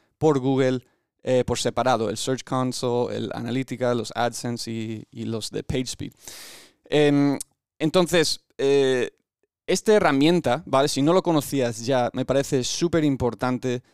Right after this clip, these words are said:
para entender lo que sería tu presencia online y cómo la gente está interactuando con tu box y qué están buscando. O sea, volviendo a lo que,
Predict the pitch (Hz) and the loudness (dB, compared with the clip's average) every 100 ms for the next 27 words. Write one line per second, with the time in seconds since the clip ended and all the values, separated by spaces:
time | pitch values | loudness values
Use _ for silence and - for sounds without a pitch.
0 | _ _ _ _ - 143 147 131 135 139 | _ _ _ _ 0 2 4 2 2 0
1 | 139 127 127 139 139 139 110 127 127 - | 0 0 2 2 2 -2 -4 -4 -4 -2
2 | 127 131 117 120 135 135 131 110 123 127 | -2 -2 -4 -4 -4 0 0 0 -2 -2
3 | 127 139 143 131 135 135 135 123 127 - | -2 0 0 0 -4 -4 -4 -2 -6 -4
4 | 127 127 123 127 127 117 120 113 - _ | -4 -4 -2 -4 -4 -4 -4 -4 -8 _
5 | _ _ _ _ 143 - 175 180 - 180 | _ _ _ _ -8 0 2 2 0 0
6 | 147 120 - 156 131 110 123 135 156 175 | 0 -2 0 0 2 0 0 2 2 4
7 | 170 160 147 147 143 | 4 2 0 2 2